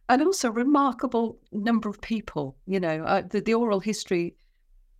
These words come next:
um, element of it, I really, I really liked, because often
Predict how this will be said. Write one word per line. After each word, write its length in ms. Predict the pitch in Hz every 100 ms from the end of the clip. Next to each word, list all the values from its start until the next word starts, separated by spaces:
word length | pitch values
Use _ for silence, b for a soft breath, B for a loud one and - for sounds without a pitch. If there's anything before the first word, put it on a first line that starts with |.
| -
um, 220 | 190 185 -
element 380 | 214 226 190 -
of 160 | 165
it, 80 | 160
I 80 | -
really, 580 | 190 214 220 196 175 - _ _ -
I 60 |
really 420 | 196 196 240 220 190
liked, 500 | 196 180 165 - -
because 280 | 185 190 180
often 460 | 202 _ 190 180